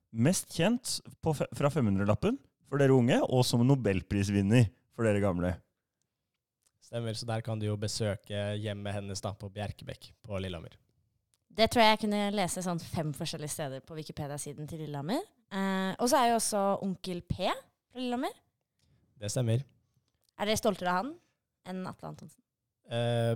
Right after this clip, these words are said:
Speaker 2: akkurat nå så er vi jo det,
Speaker 3: Ja.
Speaker 2: det vil jeg si.
Speaker 3: Ja, men det er bra.
Speaker 1: Og så har jeg skrevet opp, eh, ja, jeg tar den, jeg, for jeg har skrevet, eh, han opp. Eh, den synes jeg var ekstremt gjev, da.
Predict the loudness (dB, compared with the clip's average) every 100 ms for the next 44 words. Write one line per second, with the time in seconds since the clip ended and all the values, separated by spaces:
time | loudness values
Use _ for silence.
0 | 0 0 0 2 2 2 2 4 4 2
1 | -2 -6 -2 0 2 -2 -6 -6 -8 -8
2 | -10 _ _ _ _ _ _ _ _ -8
3 | -2 0 0 -4 -12 _ _ -2 2 0
4 | 0 -6 -6 -10 _ -4 -2 0 2 0
5 | 0 0 2 0 2 0 2 -4 -2 -2
6 | 0 2 0 -2 -4 0 2 2 2 -2
7 | 0 0 0 -2 2 2 0 -4 -2 0
8 | 2 2 2 2